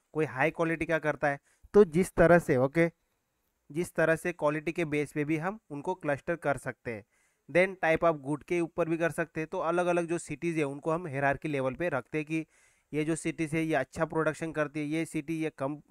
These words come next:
प्रोडक्शन करती है या लो क्वालिटी का प्रोडक्शन करती है। तो ये सब चीज़ें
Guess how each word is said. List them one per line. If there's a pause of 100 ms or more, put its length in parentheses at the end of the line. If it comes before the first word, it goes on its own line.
(360)
प्रोडक्शन
करती
है
या (280)
लो
क्वालिटी
का
प्रोडक्शन
करती
है। (380)
तो
ये
सब
चीज़ें